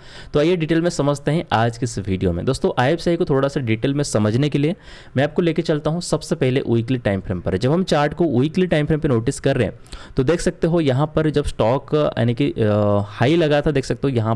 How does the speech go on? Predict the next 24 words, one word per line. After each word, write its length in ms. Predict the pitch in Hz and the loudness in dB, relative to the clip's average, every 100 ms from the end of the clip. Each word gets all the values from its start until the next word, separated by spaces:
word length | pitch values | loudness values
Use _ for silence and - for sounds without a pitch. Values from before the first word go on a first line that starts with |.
| 113 | -2
पर 100 | 127 | -2
था, 200 | 135 139 175 - - - - | 0 0 -2 -10 -20 -20 -2
अ, 220 | 104 104 - | 2 2 2
एक 100 | 123 | -2
सौ 140 | - | 0
तेरह 320 | 156 - 139 151 | -2 2 2 2
रुपये 200 | 147 180 | 2 0
सत्तालीस 420 | 131 123 117 113 | 0 2 0 2
पैसे 240 | 98 95 | 0 0
में। 80 | 95 | 0
दोबारा 300 | 113 139 156 | 2 2 2
यहाँ 200 | 170 156 | 2 2
पे 100 | 156 | 0
स्टॉक 260 | - 143 143 | 0 0 2
हाई 160 | 131 | 2
लगा 220 | 143 139 135 | 2 2 0
था 100 | 147 | 0
यहाँ 120 | 131 | -2
पर 260 | 151 151 120 | 0 0 0
सेवेंटी 500 | - - 117 120 143 | -2 0 0 2 0
नाइन 220 | 127 117 | 2 0
पॉइंट 240 | 113 139 - | 0 -2 0
टू 140 | 131 | 2
एट 180 | 95 90 | 2 -2